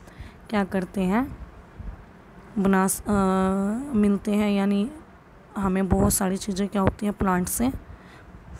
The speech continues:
मिलते हैं। यहाँ पर कुछ terms बताई हुई हैं जो मैंने आपको अभी बताई थी। टेरेस्ट्रियल plant क्या होते हैं, वो plant जो lands पे होते हैं, aquatic मैंने, जो water में होते हैं, insectivorous plant वो जो plant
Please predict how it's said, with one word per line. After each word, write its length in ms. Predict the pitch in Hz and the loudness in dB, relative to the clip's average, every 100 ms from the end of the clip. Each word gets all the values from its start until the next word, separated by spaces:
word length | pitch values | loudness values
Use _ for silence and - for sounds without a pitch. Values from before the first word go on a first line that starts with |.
| - - 220 | -18 -6 2
मिलते 360 | 202 190 208 | 2 2 -2
हैं। 120 | 190 | 0
यहाँ 220 | 196 202 202 | 2 2 4
पर 140 | - | 0
कुछ 340 | - 214 - - | -2 -4 -6 -2
terms 320 | 226 220 - | -2 0 0
बताई 340 | 214 202 202 196 | 0 0 0 0
हुई 180 | 196 | 0
हैं 120 | 202 202 | 0 2
जो 120 | 196 | 2
मैंने 200 | 196 196 | 4 4
आपको 220 | 196 - | 4 2
अभी 120 | 190 | 4
बताई 260 | 190 - 190 | 2 2 0
थी। 160 | 208 | 0
टेरेस्ट्रियल 600 | 208 208 202 202 - 226 | 0 2 2 2 2 0
plant 320 | 202 220 202 196 | 4 4 4 4
क्या 140 | 208 | 2
होते 240 | 196 - | 2 2
हैं, 140 | 214 220 | 0 2
वो 220 | 196 208 | 4 2
plant 360 | 208 208 202 190 | 4 4 4 4
जो 200 | 202 202 | 4 4
lands 460 | 196 180 185 - | 4 4 2 4
पे 120 | - | 4
होते 200 | 220 - | 4 2
हैं, 160 | 233 226 | 0 0
aquatic 500 | - 202 196 240 - | 2 2 2 -4 0
मैंने, 260 | 214 220 269 - - - - - - - | 2 2 0 -6 -16 -12 -10 -12 -6 0
जो 160 | 190 208 | 4 6
water 400 | 190 - 214 214 | 6 6 4 6
में 120 | 220 | 6
होते 200 | 214 247 | 4 0
हैं, 180 | 262 214 | 2 2
insectivorous 800 | - 214 - 226 214 220 214 - | 2 -2 -2 0 4 4 4 6
plant 300 | 214 214 208 | 4 4 2
वो 280 | 202 226 - - - - - - 214 | 2 2 0 -10 -16 -18 -20 -12 -2
जो 140 | 202 | 0
plant 360 | 208 214 202 | 2 4 4